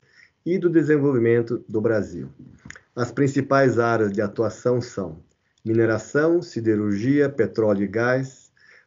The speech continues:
papel e celulose, metalurgia, cimento e energia. E para fazer a entrega simbólica do troféu,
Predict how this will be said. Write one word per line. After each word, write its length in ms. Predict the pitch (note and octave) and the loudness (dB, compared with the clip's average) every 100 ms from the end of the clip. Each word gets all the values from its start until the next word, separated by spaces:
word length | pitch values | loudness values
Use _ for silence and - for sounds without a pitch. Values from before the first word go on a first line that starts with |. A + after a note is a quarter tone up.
| _ | _
papel 380 | A2 - C3 C3+ | -4 2 4 4
e 40 | |
celulose, 760 | C3+ G#2+ G2+ A2+ B2 C3 B2 A2 | 2 0 2 2 2 0 -2 -4
metalurgia, 1000 | A2+ C#3 C3+ A#2 A2+ G2+ F#2 A#2 B2+ B2+ | 0 0 0 0 0 -2 -4 -4 -2 -4
cimento 880 | - A2+ G#2 G#2 A2+ A2+ - A2+ - _ _ _ | -4 -4 0 0 0 -4 -6 -10 -12 _ _ _
e 140 | G#2 A2 | -2 0
energia. 640 | G#2+ G#2 G2 E2 D2+ D#2 _ _ _ _ _ _ _ - | 2 0 0 -6 -12 -16 _ _ _ _ _ _ _ -8
E 100 | A#3 | -4
para 160 | G#3+ B2+ | 0 2
fazer 220 | D3+ D#3 | 4 4
a 20 | |
entrega 480 | C3+ C3 B2 A2 G#2+ | 2 4 2 2 -2
simbólica 680 | - A2+ G#2+ A2+ G#2+ G2 G2 | -6 -6 -2 0 0 -2 -6
do 140 | G2 | -8
troféu, 600 | - A#2 - C3 D3+ F3 | -6 -6 -2 -2 -2 -4